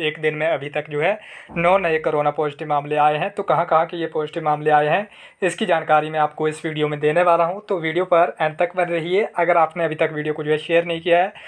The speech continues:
तो वीडियो को शेयर कर दें और चैनल पर नए हो तो सब्सक्राइब करना बिल्कुल भी ना भूलें। जिन्होंने चैनल को सब्सक्राइब कर लिया वो साथ में बेल आइकन को दबा लें ताकि आप तक मेरी हर नोटिफिकेशन सबसे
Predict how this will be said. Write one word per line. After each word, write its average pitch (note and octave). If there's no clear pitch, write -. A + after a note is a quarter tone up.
तो E3
वीडियो E3
को F#3
शेयर F3+
कर F3
दें F#3
और F#3
चैनल E3+
पर E3+
नए D3
हो D#3
तो D#3
सब्सक्राइब E3+
करना C#3+
बिल्कुल D#3
भी E3+
ना F3+
भूलें। F#3
जिन्होंने F3
चैनल E3
को D#3+
सब्सक्राइब E3+
कर F#3
लिया C#3+
वो D#3
साथ D#3
में E3
बेल D3+
आइकन D3+
को G3
दबा D3
लें F3
ताकि F#3+
आप D#3+
तक D#3
मेरी D3
हर F#3
नोटिफिकेशन D3+
सबसे D3+